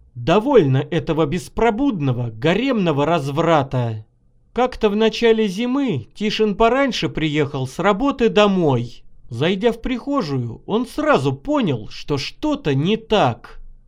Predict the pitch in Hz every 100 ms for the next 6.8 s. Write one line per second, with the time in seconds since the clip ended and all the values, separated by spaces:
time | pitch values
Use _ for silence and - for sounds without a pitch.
0 | - - 110 202 233 220 226 226 220 240
1 | 180 151 139 - 175 202 202 175 160 143
2 | 175 185 170 151 143 165 170 165 160 -
3 | 175 196 233 240 - 110 104 95 - 170
4 | 175 - 143 135 139 135 135 135 123 120
5 | 135 135 247 277 240 214 196 185 170 143
6 | 151 143 131 120 113 113 110